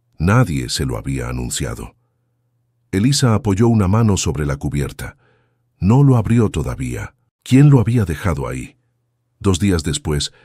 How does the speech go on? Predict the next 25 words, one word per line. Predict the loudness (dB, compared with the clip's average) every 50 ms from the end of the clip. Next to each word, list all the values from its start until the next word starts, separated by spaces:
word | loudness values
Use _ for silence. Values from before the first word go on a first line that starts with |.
| _ _ _ _ _
Marcus | -2 0 0 0 0 0 -2 -2 -2 -2
apareció | -2 -2 -4 -4 -4 -4 -2 0 0
en | 0 0
la | -2 -2 -2
puerta | 0 -2 0 -2 -2 -4 -4
de | -4 -6
la | -6 -6
sala | -4 -2 -2 -2 -2 -2
de | -4 -4
lectura | -6 -6 -6 -4 -2 0 0 0 -2
con | -4 -2 0 2
un | 2 2 2
documento | 0 0 -2 -2 0 0 0 0 0 -2 -2
doblado | -2 -4 -2 -2 -2 -2 -4 -4
en | -6 -6
la | -6 -8
mano. | -8 -8 -8 -10 -12 -14 -16 _ _ _ _ _ _ _ _ _ _ _
Elisa | -2 0 2 2 2 2 2 0 0
estaba | 0 0 0 0 0 0
de | 0 -2 -4
pie | -2 0 0 0 0
junto | -2 -2 -2 -2 -2 -2 -2 -2
a | -2
la | -2 -4
ventana, | -4 -4 -4 -2 -2 0 0 0 0 -2